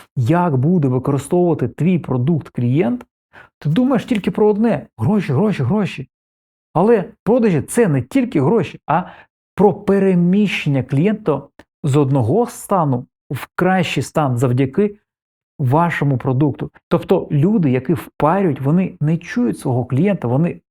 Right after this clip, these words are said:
впевнено пруть вперед. Їм байдуже на бажання клієнта. І в таких менеджерів клієнти просто уходять, не беруть слухавку та блокують номер.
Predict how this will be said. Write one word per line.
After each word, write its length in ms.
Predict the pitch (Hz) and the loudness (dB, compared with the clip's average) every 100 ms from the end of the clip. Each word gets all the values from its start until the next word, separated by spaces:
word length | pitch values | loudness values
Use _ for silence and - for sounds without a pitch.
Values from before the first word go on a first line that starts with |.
| - | -20
впевнено 680 | - - 151 175 190 185 180 _ - | -14 0 2 2 2 0 -4 _ -4
пруть 440 | 139 123 147 147 _ | 0 2 0 -4 _
вперед. 500 | - 143 139 110 - | -4 0 2 0 -2
Їм 200 | 131 175 | 0 0
байдуже 600 | 127 123 147 170 185 170 | 0 0 0 0 0 0
на 100 | 185 | 0
бажання 540 | 156 165 120 117 120 123 | 0 -2 -2 -2 0 -2
клієнта. 500 | 175 220 165 113 - - - - - | -2 0 -2 -4 -10 -18 -20 -8 -6
І 40 | |
в 60 | 131 | -4
таких 340 | 165 208 - | -2 -2 -2
менеджерів 460 | 143 180 180 180 180 | 0 0 0 -2 -2
клієнти 460 | - 170 156 175 - - - _ | 0 0 0 -4 -6 -20 -20 _
просто 380 | - 226 247 - | -6 -4 -2 -2
уходять, 540 | 131 - 190 185 160 | -4 -2 -2 -2 -2
не 80 | 165 | -2
беруть 280 | 143 180 147 | 0 0 -2
слухавку 480 | - 190 175 - 160 | -2 -2 -2 -2 -2
та 140 | 165 | 0
блокують 560 | 147 135 - 139 123 - | 0 0 0 -2 -2 0
номер. 380 | 135 123 120 | 0 0 -2